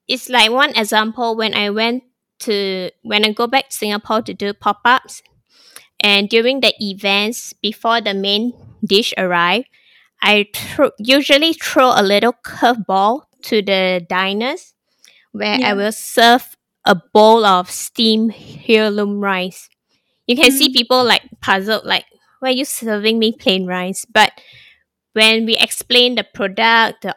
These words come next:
Speaker 1: origins, how it is, and, like, the rice that we brought down is called Pet Ratri. And it's actually, um, organic, grown from one farmer in Isan only. And it's a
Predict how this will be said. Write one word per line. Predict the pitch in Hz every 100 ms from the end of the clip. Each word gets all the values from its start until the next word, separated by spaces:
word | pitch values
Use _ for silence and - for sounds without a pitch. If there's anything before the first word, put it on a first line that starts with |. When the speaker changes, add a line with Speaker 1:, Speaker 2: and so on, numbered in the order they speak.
| -
Speaker 1:
origins, | 202 196 196 - 220 214 214 220 233 - - _ _ _ _ _ _
how | - 247 220 220 -
it | 202 196 -
is, | 208 208 208 214 - - -
and, | 185 180 180 175 -
like, | 190 202
the | 214 208 196
rice | 202 208 240
that | 233 196
we | 185
brought | 185 196 190
down | 208 202
is | 185
called | - 208 220
Pet | 214 -
Ratri. | 190 - - 220 254 339 _ _ _ _ _ - -
And | 202 196 202
it's | 208 -
actually, | - 226 214 214 220 214 -
um, | 190 180 180 180 180 -
organic, | 208 - 202 202 214 220 185
grown | _ 202 196 214
from | 220 214 196 190
one | 202 202 240
farmer | - 208 202 208 208 202
in | 185 -
Isan | 196 - 196 190 190
only. | 180 175 180 226 - _ _ _ _ _ -
And | 190 185 190 190 196 -
it's | 214 -
a | -